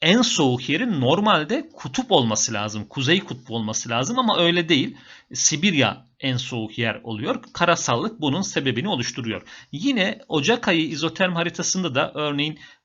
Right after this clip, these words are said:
e, Atlas Okyanusu'nun kuzeyinde şurada eğrilerde bir kıvrılma görüyoruz. Kuzeye doğru sapma görüyoruz. Bunda da sebep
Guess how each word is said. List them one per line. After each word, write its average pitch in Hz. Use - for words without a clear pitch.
e, 127
Atlas 131
Okyanusu'nun 147
kuzeyinde 127
şurada 143
eğrilerde 131
bir 127
kıvrılma 135
görüyoruz. 104
Kuzeye 123
doğru 123
sapma 135
görüyoruz. 117
Bunda 220
da -
sebep 170